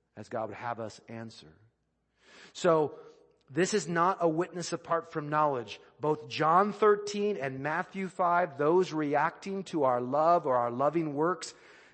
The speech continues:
they connect the Spirit's work in us back to Jesus or back to the Father.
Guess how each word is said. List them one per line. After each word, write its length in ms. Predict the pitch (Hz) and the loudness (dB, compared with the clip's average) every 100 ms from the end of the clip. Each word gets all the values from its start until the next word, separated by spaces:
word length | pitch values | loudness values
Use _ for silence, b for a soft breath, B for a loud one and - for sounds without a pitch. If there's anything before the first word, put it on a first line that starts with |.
| B | B
they 200 | 123 160 | 0 2
connect 680 | 208 - 180 196 254 - - - _ _ _ _ - 143 - - | 2 0 2 2 0 -4 -10 -10 _ _ _ _ -16 -16 -16 -4
the 120 | 160 | -2
Spirit's 640 | 165 - - 226 214 202 208 | 0 -4 -2 8 8 8 6
work 320 | 180 180 - | 4 4 2
in 160 | 202 | -2
us 200 | 185 160 | 0 -2
back 320 | - 160 156 - | 4 4 4 -2
to 160 | 175 | -6
Jesus 680 | 139 117 190 170 131 110 - - | -4 -2 -2 -2 -6 -8 -12 -2
or 160 | 156 | 0
back 320 | 139 156 151 | 4 2 2
to 100 | - | -4
the 120 | 143 135 | -4 -2
Father. 560 | 143 127 113 92 - | 0 0 -2 -10 -20